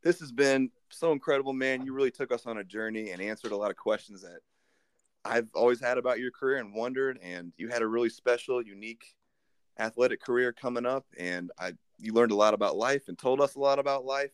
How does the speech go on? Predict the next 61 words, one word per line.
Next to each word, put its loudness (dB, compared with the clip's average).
and -20
dropped -6
a -10
lot -4
of -12
knowledge -4
on -6
us, -12
and -10
I'm, -2
I'm -2
a 2
big 0
believer -2
in -2
there -6
being -6
nothing -2
more 0
valuable 2
than -14
time, -6
so -8
thank 0
you -4
for -6
giving -4
me -10
some -2
of -4
yours 4
and -12
coming 0
on 2
here, 6
and -6
like 2
I 8
said, 2
you -2
were 2
one 0
of -6
the, -6
the, -6
the 0
names 4
that 6
I 2
thought 0
of -2
when -10
I -8
thought 0
of -2
this -8
idea, 0
and -6
I -14
was -20
like, -16